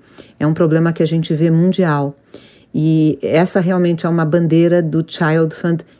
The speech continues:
internacional, ou seja, on-, em todos os países onde a gente opera, e são diversos países, eh, dezenas de países, nós estamos traba-, trabalhando muito ma-, muito essa questão do abuso e da violência contra crianças online.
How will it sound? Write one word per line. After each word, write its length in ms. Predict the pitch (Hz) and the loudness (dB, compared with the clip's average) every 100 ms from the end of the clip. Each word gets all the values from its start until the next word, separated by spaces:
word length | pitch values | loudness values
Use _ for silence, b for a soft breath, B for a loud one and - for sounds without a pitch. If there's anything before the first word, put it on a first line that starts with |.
| b | b
internacional, 880 | 180 196 185 175 190 175 135 131 131 B B | 0 2 0 0 0 0 0 -2 -6 B B
ou 60 | 156 | -4
seja, 340 | - 151 143 | 0 0 2
on-, 500 | 139 180 180 170 165 | 2 2 2 0 0
em 20 | |
todos 320 | 160 220 220 196 | 0 2 2 0
os 160 | 196 | -6
países 540 | - 165 160 160 151 143 | -4 -2 0 -2 -4 -4
onde 240 | 147 147 | -4 -4
a 20 | |
gente 260 | 139 143 147 | -4 -4 -6
opera, 400 | 135 151 170 160 | -6 -4 -4 -4
e 40 | |
são 160 | 147 151 | -4 -6
diversos 500 | 143 147 160 - - | -4 -2 -4 -6 -10
países, 640 | 143 135 175 170 143 - | -6 -2 -2 -2 -6 -8
eh, 440 | - - 139 135 127 | -8 -8 -8 -8 -4
dezenas 440 | 135 135 156 156 | -2 -2 0 -2
de 80 | 135 | -2
países, 640 | - 127 190 240 147 139 - B B B | -2 2 4 4 2 -4 -8 B B B
nós 140 | - 170 | -2 -2
estamos 260 | 190 180 | 0 -2
traba-, 340 | 175 175 165 170 | 0 -2 0 -2
trabalhando 720 | - - 170 160 160 170 170 | -4 -4 -2 0 0 0 0
muito 380 | 156 175 220 202 | 2 0 0 0
ma-, 220 | 175 - | -2 -2
muito 340 | 160 190 220 | 2 4 4
essa 160 | 196 196 | 2 -2
questão 540 | 190 185 - 165 165 160 B B B | -2 -2 -2 -2 0 -2 B B B
do 220 | 151 170 | 0 2
abuso 400 | 151 143 156 151 | 2 0 -2 0
e 20 | |
da 140 | 156 151 | 0 0
violência 560 | 151 156 147 147 147 | 0 0 0 0 -2
contra 240 | - 143 143 | -6 -6 -4
crianças 580 | 147 139 139 135 143 | -2 0 0 -2 -4
online. 520 | 147 156 143 123 117 | -2 -2 0 0 -2